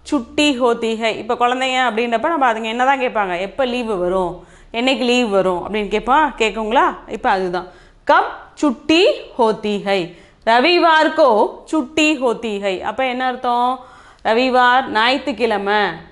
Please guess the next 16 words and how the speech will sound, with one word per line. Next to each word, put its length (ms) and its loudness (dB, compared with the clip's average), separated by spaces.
சரிங்களா? 300 -4
ஞாயிற்றுக்கிழமை 680 -2
நமக்கு 280 -4
என்ன 220 -2
கிடைக்கும்? 400 -6
லீவு 680 0
கிடைக்கும். 640 -4
ஹம் 500 0
கப் 280 4
மந்திர் 440 2
ஜாயேங்கே, 1040 0
நம்ம 540 -4
எப்போ? 800 0
சரிங்களா? 280 -2
நம்ம 240 -2
எப்போ 580 2